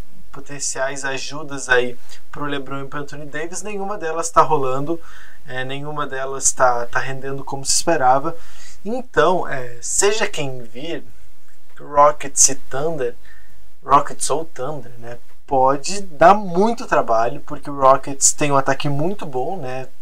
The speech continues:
vários jogadores que pontuam muito do perímetro, e a defesa do Rockets talvez, é, seja muito pouco falado, mas é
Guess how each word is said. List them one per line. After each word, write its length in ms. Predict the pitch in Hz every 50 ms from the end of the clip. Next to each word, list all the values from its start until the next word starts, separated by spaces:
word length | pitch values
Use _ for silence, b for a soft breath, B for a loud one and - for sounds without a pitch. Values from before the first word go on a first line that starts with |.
| -
vários 260 | - 135 135 135 131 -
jogadores 540 | 135 135 135 131 127 127 123 - - - b b b b b b b b b
que 100 | - -
pontuam 440 | - - 147 147 143 - 151 147 147
muito 340 | 147 147 147 147 143 - -
do 80 | -
perímetro, 540 | - - 131 127 143 160 185 202 208 - 370
e 60 | -
a 60 | 170 170
defesa 600 | 165 202 202 196 - - 143 156 180 185 190 170
do 140 | 151 147
Rockets 500 | 139 131 123 123 127 123 - - - -
talvez, 500 | - 160 147 - 131 135 135 - - -
é, 220 | - - - - - - - -
seja 300 | - - - 151 147 151
muito 260 | 143 143 170 - - -
pouco 280 | - 165 160 - -
falado, 600 | - - 139 120 120 123 135 339 359 339 - B B B B B B B B B B B -
mas 260 | - 277 262 - - 139
é 320 | 135 135 143 160 175 -